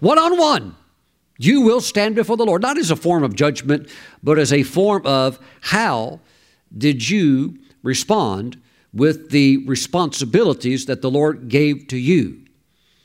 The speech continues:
Praise the Lord. Did you get it done? Did you get it half done? Or did you get it all the way done for His glory? I see you accomplishing it all. Praise the Lord. Hallelujah. Thank you, Lord. Woo!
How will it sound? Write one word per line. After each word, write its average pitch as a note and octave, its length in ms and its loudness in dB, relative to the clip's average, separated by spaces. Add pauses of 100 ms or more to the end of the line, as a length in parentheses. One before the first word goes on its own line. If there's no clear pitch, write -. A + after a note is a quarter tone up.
(420)
Praise C3+ 340 2
the C#3+ 80 0
Lord. B2 120 2
Did C3 140 2
you C#3 80 0
get C#3+ 120 4
it C3+ 100 -4
done? C3 360 -2 (880)
Did A#2+ 140 -4
you B2 80 -2
get D3 100 4
it D3+ 80 2
half E3 280 0
done? F2 300 -6 (440)
Or - 100 -6
did C#3+ 200 0
you F#3 60 2
get G3 140 2
it G#3 60 -4
all D4+ 220 2
the D#4 100 -2
way F#3+ 160 0
done C3+ 200 0
for B2+ 120 -4
His A#2 180 -4
glory? A2 500 -6 (720)
I A2 100 -8
see C#3+ 200 -4
you A2+ 400 -2 (280)
accomplishing G2+ 800 -6 (120)
it A2+ 120 -4
all. A2 380 -6 (840)
Praise C#3+ 360 0
the B2 100 -6
Lord. A2 460 -4 (600)
Hallelujah. C3+ 720 -2 (1400)
Thank D#3 420 0
you, C3+ 100 2
Lord. G2 380 -2
Woo! F4+ 440 2